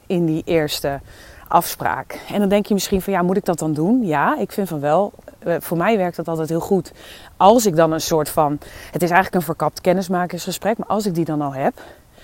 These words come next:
dan, ehm, geef ik mensen altijd al tips waarmee ze echt verder kunnen. Want w-, wat dat eigenlijk is, is ook, hè, datzelfde als, eh, als een weggever, maar ook als een blokje kaas in de supermarkt.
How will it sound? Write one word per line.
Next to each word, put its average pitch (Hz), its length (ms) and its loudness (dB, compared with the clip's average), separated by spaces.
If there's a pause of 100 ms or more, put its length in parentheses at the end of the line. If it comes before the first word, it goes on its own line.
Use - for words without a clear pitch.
(440)
dan, 175 460 6
ehm, 170 500 4 (1200)
geef 214 200 4
ik 190 80 -4
mensen 196 240 0
altijd 208 380 4
al 165 320 2
tips - 500 -4 (440)
waarmee 180 340 4
ze 165 120 -4
echt - 240 -6
verder 170 300 0
kunnen. 131 340 -6 (260)
Want 196 400 2
w-, - 120 -10 (120)
wat 180 180 2
dat 196 120 -4
eigenlijk 180 340 -2
is, 208 140 0
is 175 200 -4
ook, 226 240 4 (360)
hè, 175 140 2
datzelfde 185 480 2
als, 170 280 -4
eh, 165 380 -2
als 160 160 -2
een 165 80 0
weggever, 165 600 0 (560)
maar - 140 0
ook 202 160 6
als 175 180 0
een 185 80 -2
blokje 175 260 0
kaas 180 300 2
in 175 80 2
de 160 60 -2
supermarkt. 170 640 -2